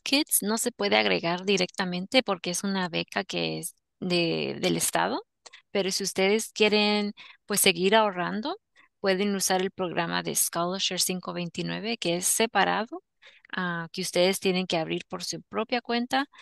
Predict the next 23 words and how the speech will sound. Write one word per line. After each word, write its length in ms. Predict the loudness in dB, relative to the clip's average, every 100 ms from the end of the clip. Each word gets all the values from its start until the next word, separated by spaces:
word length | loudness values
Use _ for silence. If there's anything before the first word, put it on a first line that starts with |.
| -20 _ _
Ah, 120 | -6
de 100 | 0
esa 120 | 0 4
es 60 |
la 120 | 4
única 320 | 4 2 0 0
manera 360 | 0 0 0
que 140 | 0 -6
pueden 360 | -6 -8 -4
seguir, 420 | -2 -2 -4 -6 -8
pues, 320 | -10 -6 -6
poniendo 420 | -2 2 2 2 2
dinero, 440 | 2 2 0 0
digamos, 500 | -2 -4 -4 -4 -6
pero 200 | -4 -4 -4
a 120 | -8 -6
Cal 300 | 2 4 4
Kids 260 | 0 -4 -4
no 100 | -4
se 140 | -6
puede 260 | -4 -2 -2
poner 340 | -4 -4 -4 -4
dinero, 520 | -4 0 0 0 -4